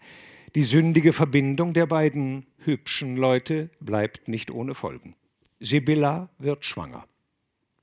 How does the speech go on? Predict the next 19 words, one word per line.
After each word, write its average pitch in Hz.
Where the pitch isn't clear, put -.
Willigis 175
wendet 165
sich 151
daher 143
an 131
den 123
getreuen 120
Herrn 113
Eisengrein, 117
der 135
ihn 151
schon 151
im 151
Rittertum 107
unterwiesen 95
hat. -
Dessen 165
Rat 117
lautet, 95